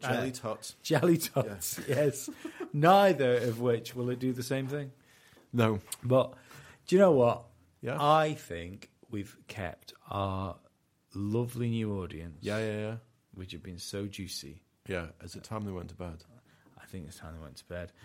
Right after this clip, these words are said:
Speaker 1: Okay.
Speaker 2: I think they've had enough nice
Speaker 1: Fucking hell,
Speaker 2: stories.
Speaker 1: I it's ten to eleven on a Friday night here.
Speaker 2: It is, and we, I've got so much more beer to drink, so we can drink some more beer.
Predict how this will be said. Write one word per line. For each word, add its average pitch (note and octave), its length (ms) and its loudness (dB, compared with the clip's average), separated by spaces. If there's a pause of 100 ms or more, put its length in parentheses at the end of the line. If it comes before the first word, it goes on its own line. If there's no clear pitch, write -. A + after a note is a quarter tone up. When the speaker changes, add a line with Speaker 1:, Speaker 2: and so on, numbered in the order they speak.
(100)
Speaker 1:
Okay. - 160 -16
Speaker 2:
I G2+ 140 -8
think G2+ 160 -6
they've F2+ 100 -8
had F2+ 200 -6
enough F2+ 440 -10
nice F#2 280 -6
Speaker 1:
Fucking G2 320 -2
hell, C3 160 -4
Speaker 2:
stories. C#3+ 160 -8
Speaker 1:
I C#3 40 -10 (760)
it's - 160 -8
ten F#2+ 360 -6
to G2+ 140 -8
eleven F#2+ 460 -6
on G#2+ 100 -6
a A2+ 40 -6
Friday G#2 420 -6
night D#3+ 260 -6
here. A2 280 -8 (200)
Speaker 2:
It G#2 100 -4
is, A2 260 -2
and A#2 160 -2
we, G2+ 120 -2
I've G2+ 200 -4
got G2 180 -6
so - 120 -4
much C3+ 240 -6
more B2 120 0
beer A2 220 -2
to - 120 -12
drink, D2+ 280 -12
so - 100 -16
we F2 80 -8
can F2+ 180 -8
drink F#2+ 260 -8
some G#2+ 120 -8
more G2 140 -6
beer. E2 320 -6